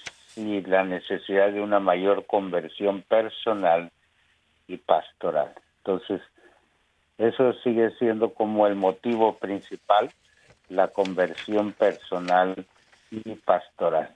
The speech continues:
Entonces, no es el objetivo de crear documentos, lo más importante, pero buscar un proceso de conversión a nivel de toda la iglesia.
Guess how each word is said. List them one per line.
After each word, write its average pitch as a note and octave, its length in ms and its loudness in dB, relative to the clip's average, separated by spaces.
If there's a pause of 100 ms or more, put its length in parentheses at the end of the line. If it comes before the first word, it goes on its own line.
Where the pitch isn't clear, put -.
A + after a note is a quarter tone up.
Entonces, G2+ 580 -4
no G2 380 2
es G2 200 2 (100)
el F#2+ 140 0
objetivo F#2+ 680 -2
de F2 260 -2 (460)
crear F#2 460 2
documentos, G2+ 840 -2 (340)
lo F#2 200 -4
más F#2+ 260 0
importante, G#2+ 800 -4 (760)
pero G#2 220 2
buscar G2+ 440 0
un G2+ 120 -2
proceso G2+ 640 -4
de F#2 340 -4
conversión F#2+ 960 -4
a G2 120 -8
nivel F2+ 360 -2
de E2+ 140 -6 (100)
toda F#2 300 2
la D#2 160 -4
iglesia. - 280 -18